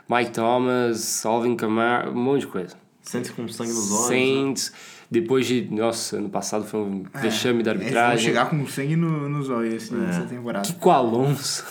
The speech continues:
Speaker 2: Kiko Alonso,
Speaker 3: E,
Speaker 2: não,
Speaker 3: e
Speaker 2: é.
Speaker 3: os Texans, é, po-, pode ser que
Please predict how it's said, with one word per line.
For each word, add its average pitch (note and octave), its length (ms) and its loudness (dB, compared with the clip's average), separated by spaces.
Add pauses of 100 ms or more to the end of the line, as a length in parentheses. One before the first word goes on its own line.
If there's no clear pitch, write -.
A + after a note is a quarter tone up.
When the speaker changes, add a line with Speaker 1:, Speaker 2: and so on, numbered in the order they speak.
(220)
Speaker 2:
Kiko D#3+ 220 4
Alonso, C3 440 4
Speaker 3:
E, F#3+ 40 8
Speaker 2:
não, A3 300 4
Speaker 3:
e - 40 6
Speaker 2:
é. - 20 4
Speaker 3:
os G#3 140 0
Texans, G3+ 480 2
é, C#3+ 200 0
po-, E3 340 2
pode F3+ 260 2
ser F3+ 180 2
que G3 560 0